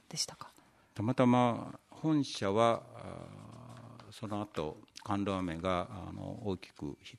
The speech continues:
Speaker 2: トして本社、えー、東京へ持ってきたんですが、たまたま発祥の地に工場、大きな工場があって、そこへ、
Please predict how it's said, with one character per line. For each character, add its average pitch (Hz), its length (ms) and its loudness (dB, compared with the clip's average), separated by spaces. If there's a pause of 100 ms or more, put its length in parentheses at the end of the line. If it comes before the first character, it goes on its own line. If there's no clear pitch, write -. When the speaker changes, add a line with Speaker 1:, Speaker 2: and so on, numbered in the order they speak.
Speaker 2:
ト 80 120 -10
し - 80 -12
て - 100 -8
本 87 220 -10
社、 - 120 -16 (100)
え 82 100 -10
ー、 - 80 -12
東 92 160 -4
京 95 120 0
へ 92 60 0
持 90 120 0
っ - 40 -2
て - 100 -18
き - 40 -18
た 80 140 2
ん 73 60 0
で 71 60 -4
す - 160 -8
が、 69 100 -2
た 101 120 0
ま 117 120 2
た 123 120 4
ま 117 320 4 (560)
発 107 240 -2
祥 117 140 2
の 107 100 4
地 104 140 -2
に 87 100 4
工 110 240 8
場、 101 240 6
大 113 180 -2
き 92 80 -4
な 76 100 -4
工 80 200 -4
場 78 120 -4
が 82 100 -6
あ - 20 -8
っ - 20 -10
て、 - 140 -6
そ 120 140 -6
こ 120 180 4
へ、 113 340 4